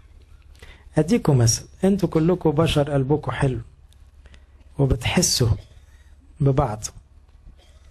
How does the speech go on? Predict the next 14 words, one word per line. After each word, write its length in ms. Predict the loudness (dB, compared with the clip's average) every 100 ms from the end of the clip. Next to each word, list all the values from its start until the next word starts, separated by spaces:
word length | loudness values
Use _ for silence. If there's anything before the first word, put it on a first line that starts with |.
| -20 -20 -20 -20 -20 -20 -20 -2
ممكن 380 | 0 2 2 0
تحس 420 | -2 -2 0 0
في 140 | 0 2
مرة 260 | 2 2
إن 340 | 2 2 0 -2 -12 -12
شخص 420 | -4 -4 -2 -6
كان 220 | -2 -2 0
قلقان 340 | 0 2 2
عليك 300 | 4 2 2
قوي 180 | 2 2
في 160 | 2 0
مرضك، 500 | 0 0 -2 -4 -8 -14 -20 -20 _ -20 -20 _ -10 -2
قلقان 320 | 0 2 2
بجد 400 | 2 0 -2 -6